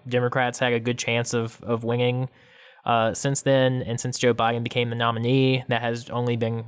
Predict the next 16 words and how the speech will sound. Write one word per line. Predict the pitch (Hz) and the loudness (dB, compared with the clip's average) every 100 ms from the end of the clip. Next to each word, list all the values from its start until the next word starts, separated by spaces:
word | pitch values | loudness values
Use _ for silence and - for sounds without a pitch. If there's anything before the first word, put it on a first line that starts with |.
| 110 | -10
assured, | 110 - 131 139 131 - - | -4 2 2 2 -2 -12 -8
um, | 117 117 107 110 | -2 0 0 0
by | 110 | -2
his | 110 120 117 | 0 -2 -4
consistent, | - 120 123 - 113 98 | -6 -4 -4 -6 -8 -4
strong | - 117 120 | 0 0 0
polling | 120 117 123 | 0 0 2
numbers. | 131 131 135 139 - - - _ - | 0 0 0 -2 -6 -16 -20 _ -10
Still, | - 190 196 | 2 4 4
you | 170 | 2
know, | 156 | 2
still | 156 165 | 2 2
in | |
the | 165 | 4
range | 156 160 160 | 4 4 2
of | 151 143 - | 0 -4 -12